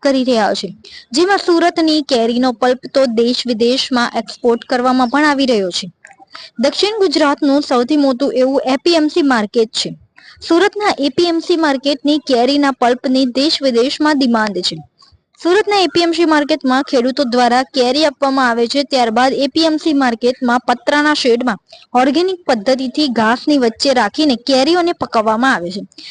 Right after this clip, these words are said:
ત્યારબાદ આ પાકેલી કેરીઓને અત્યાધુનિક મશીનરીથી પલ્પ તૈયાર કરવામાં આવે છે. આ ઓર્ગેનિક કેરીથી તૈયાર કરવામાં આવેલ પલ્પ બારે માસ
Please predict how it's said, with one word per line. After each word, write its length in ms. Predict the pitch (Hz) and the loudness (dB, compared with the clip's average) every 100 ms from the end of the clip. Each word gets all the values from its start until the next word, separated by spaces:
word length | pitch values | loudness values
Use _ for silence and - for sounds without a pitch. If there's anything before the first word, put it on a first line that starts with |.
| - - | -10 -2
ત્યારબાદ 580 | 302 359 294 294 294 | 0 2 2 2 0
આ 180 | 302 285 | -2 -2
પાકેલી 560 | 302 247 226 294 285 285 | -2 -2 -2 -2 -2 -2
કેરીઓને 640 | 285 233 226 269 277 262 | 0 0 0 2 2 0
અત્યાધુનિક 760 | 226 240 302 277 247 269 277 247 | -2 -4 0 0 2 0 0 -2
મશીનરીથી 720 | 233 - 262 247 240 240 277 | -2 0 0 0 0 -2 -4
પલ્પ 380 | - 240 247 285 | -2 0 0 0
તૈયાર 440 | 254 220 208 214 | -2 0 0 0
કરવામાં 420 | 269 254 285 311 | 0 0 0 0
આવે 140 | 226 180 | 0 -4
છે. 160 | 196 - _ - - | -10 -16 _ -20 -6
આ 200 | 254 339 | 0 2
ઓર્ગેનિક 400 | 339 285 330 349 - | 2 2 0 -2 -2
કેરીથી 360 | 285 285 302 | -2 0 -2
તૈયાર 400 | 311 240 226 240 | -2 0 0 -2
કરવામાં 460 | 254 254 254 269 247 | -2 0 2 2 2
આવેલ 240 | 214 226 | 0 -2
પલ્પ 360 | 233 240 262 269 | 0 -2 0 0
બારે 320 | 233 214 247 | 0 0 0
માસ 260 | 226 220 | 0 -2